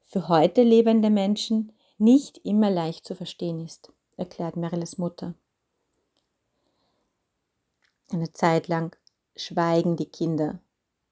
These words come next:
und Kerstin sieht förmlich, wie ihre Köpfe rauchen. „Hm, dann ist die Sache mit Adam und Eva vielleicht auch so ein Gleichnis.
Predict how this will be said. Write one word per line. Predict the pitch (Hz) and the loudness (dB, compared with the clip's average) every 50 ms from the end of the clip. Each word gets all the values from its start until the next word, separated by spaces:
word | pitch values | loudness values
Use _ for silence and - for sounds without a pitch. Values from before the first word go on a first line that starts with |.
| _ _ | _ _
und | - 185 175 - | -10 -8 -8 -10
Kerstin | - - 165 170 156 165 180 - - 208 196 185 | -12 -8 -4 -2 -2 -2 -4 -6 -4 -4 -4 -4
sieht | - - 208 214 208 | -4 -2 -2 -2 -2
förmlich, | - - - 180 165 160 170 170 180 202 - - - | -2 0 2 2 2 2 2 0 -2 -2 -4 -6 -10
wie | 175 175 180 | -6 -4 -4
ihre | 170 160 165 | -4 -4 -6
Köpfe | 160 - - 165 - - - 185 185 | -8 -4 -6 -6 -6 -4 -6 -4 -4
rauchen. | 175 151 143 - - - - - _ _ _ _ _ _ _ _ _ _ _ _ _ _ _ _ _ _ _ _ _ _ _ _ _ _ _ _ _ _ _ _ _ _ _ _ _ _ - | -4 -4 -6 -8 -10 -12 -20 -20 _ _ _ _ _ _ _ _ _ _ _ _ _ _ _ _ _ _ _ _ _ _ _ _ _ _ _ _ _ _ _ _ _ _ _ _ _ _ 4
„Hm, | 226 214 202 185 156 - _ _ _ _ _ _ _ _ _ _ - - _ _ _ _ _ - - - - _ _ _ - | 6 6 6 4 2 -4 _ _ _ _ _ _ _ _ _ _ -20 -20 _ _ _ _ _ -20 -20 -20 -20 _ _ _ -2
dann | 175 180 214 | 2 6 6
ist | 277 277 - - | 6 6 6 2
die | 202 | 0
Sache | 190 208 196 202 - - 220 | 4 4 4 4 4 2 2
mit | 202 185 - - - | 2 2 0 -2 -2
Adam | 170 170 165 170 180 190 | 0 0 2 2 2 0
und | 190 185 - | 0 -2 -2
Eva | - 156 165 170 - 196 185 - - _ | 0 0 0 2 2 2 0 0 -2 _
vielleicht | _ - 208 185 175 170 165 180 180 - - - - | _ -4 -2 0 2 2 0 0 -2 -6 -14 -6 -2
auch | 160 160 196 277 285 - - - | 2 2 2 2 2 -2 -12 -12
so | - - 190 | -6 -4 -2
ein | 170 170 170 | -2 -2 -4
Gleichnis. | - - 175 156 151 151 156 - - 170 160 160 - - - _ | -6 -4 -4 -2 -2 -2 -4 -6 -10 -10 -10 -10 -10 -12 -14 _